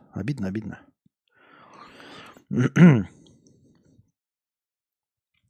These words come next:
Пенсионерка пыталась организовать убийство собственного сына. В ш-, у шестидесятивосьмилетней жительницы Москвы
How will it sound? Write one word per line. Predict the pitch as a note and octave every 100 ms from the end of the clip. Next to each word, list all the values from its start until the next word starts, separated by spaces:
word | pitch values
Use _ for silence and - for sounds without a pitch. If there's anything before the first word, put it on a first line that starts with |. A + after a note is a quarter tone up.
| -
Пенсионерка | - D3+ D3+ - F#3 F#3+ G3+ D#3 A#2
пыталась | - B2+ C3+ A#2+ B2
организовать | A#2+ A#2+ A#2 A#2+ A#2
убийство | C3 F3 -
собственного | C#3 C#3 - A#2+ A2 G#2+
сына. | - F#2 - - - -
В | -
ш-, | -
у | F3+
шестидесятивосьмилетней | F3 F3 G3 D#3 - D3 C#3 D#3 D3+ A#2 A2+
жительницы | B2 A#2 C3+ B2+ G#2
Москвы | G#2 - G3+ G#3